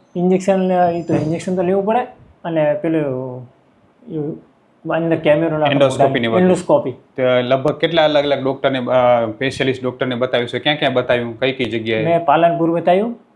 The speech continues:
Speaker 1: પછી પાટણ,
Speaker 2: બરોબર.
Speaker 1: થરાદ
Speaker 2: હમ.
Speaker 1: અને ડીસા.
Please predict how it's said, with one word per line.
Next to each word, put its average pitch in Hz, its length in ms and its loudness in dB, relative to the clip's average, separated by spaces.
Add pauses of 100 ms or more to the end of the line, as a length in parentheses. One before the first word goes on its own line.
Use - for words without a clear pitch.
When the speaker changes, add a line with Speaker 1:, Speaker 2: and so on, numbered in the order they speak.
(480)
Speaker 1:
પછી 156 640 -4
પાટણ, 147 380 2 (300)
Speaker 2:
બરોબર. 107 340 -2
Speaker 1:
થરાદ 156 520 0 (460)
Speaker 2:
હમ. 117 240 -6 (140)
Speaker 1:
અને 147 200 -6
ડીસા. 135 440 0